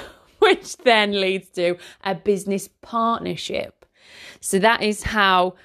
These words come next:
we attract people. We first of all attract them with a rel-, uh,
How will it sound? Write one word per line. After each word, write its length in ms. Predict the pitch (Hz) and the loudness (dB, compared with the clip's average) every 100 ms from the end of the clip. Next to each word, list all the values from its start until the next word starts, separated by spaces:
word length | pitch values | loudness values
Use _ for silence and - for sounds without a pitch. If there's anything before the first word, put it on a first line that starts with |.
| _ | _
we 160 | - 170 | -4 -2
attract 400 | 175 - 190 - | -2 -2 -4 -4
people. 300 | 165 156 160 | -10 -8 -6
We 140 | 170 | -4
first 420 | 165 - 240 233 226 | -6 0 0 2 -2
of 120 | 202 | 0
all 140 | 190 | 0
attract 400 | 175 - 190 - | 0 -2 -6 -4
them 200 | 170 165 160 _ _ | -6 -6 -8 _ _
with 500 | 175 170 165 156 - _ _ _ _ _ _ - | 2 4 4 0 -8 _ _ _ _ _ _ -6
a 120 | 170 | -4
rel-, 260 | 160 165 156 | -2 -2 0
uh, 180 | 175 165 | 0 -2